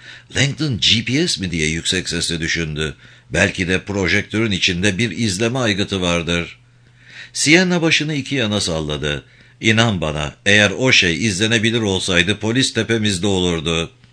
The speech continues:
Langdon sıkışık mekanda rahat bir pozisyon bulabilmek için uzun bedenini çevirince seyyar tuvaletin arka tarafına özenle yapılmış bir grafiti kolajıyla yüz yüze geldi.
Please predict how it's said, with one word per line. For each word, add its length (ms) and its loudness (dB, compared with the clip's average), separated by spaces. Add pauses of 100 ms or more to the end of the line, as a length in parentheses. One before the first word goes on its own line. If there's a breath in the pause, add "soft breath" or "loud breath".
(960 loud breath)
Langdon 360 4
sıkışık 520 0
mekanda 600 0
rahat 280 0
bir 140 0
pozisyon 560 -2
bulabilmek 540 0
için 220 -2
uzun 380 0
bedenini 420 0
çevirince 760 0
seyyar 540 4
tuvaletin 460 -2
arka 300 -4
tarafına 380 -2
özenle 500 0
yapılmış 580 2
bir 120 2
grafiti 600 -2
kolajıyla 600 0
yüz 340 0
yüze 260 0
geldi. 600 -2